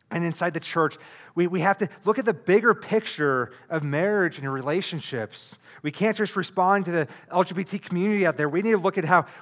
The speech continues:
we are handling marriage and relationships. What foundation are we building our marriages on? What standards do we have? As I was going on in my, um,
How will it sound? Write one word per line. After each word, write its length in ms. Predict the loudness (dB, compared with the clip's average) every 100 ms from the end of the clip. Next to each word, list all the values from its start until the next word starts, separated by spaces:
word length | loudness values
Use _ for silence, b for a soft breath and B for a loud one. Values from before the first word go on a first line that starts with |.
| -8
we 340 | -4 -2 2
are 120 | 4
handling 560 | 4 0 -2 0 0 0
marriage 260 | 0 0 -2
and 100 | -6
relationships. 480 | -6 -6 -8 -8
What 140 | -4 0
foundation 680 | 2 2 0 -2 -2 -2
are 100 | -2
we 220 | -2 -2 -2
building 500 | 2 2 2 0 0
our 140 | -2
marriages 540 | 0 0 0 -2 -6 -4
on? 220 | -4 -4 B -4
What 160 | -4
standards 560 | -2 -4 -2 0 -2 -2
do 120 | -4
we 120 | -6
have? 520 | -4 0 2 0 -2 -10 _ _ _ _ _ _ _ _ _ _ _ _ _ _ _ _ b b b b b -6
As 140 | 4
I 120 | 4
was 200 | 4 0
going 260 | 2 4 6
on 320 | 6 6 4
in 180 | 0 0
my, 340 | 0 0 0 -4 -14 -6
um, 380 | 0 0 -2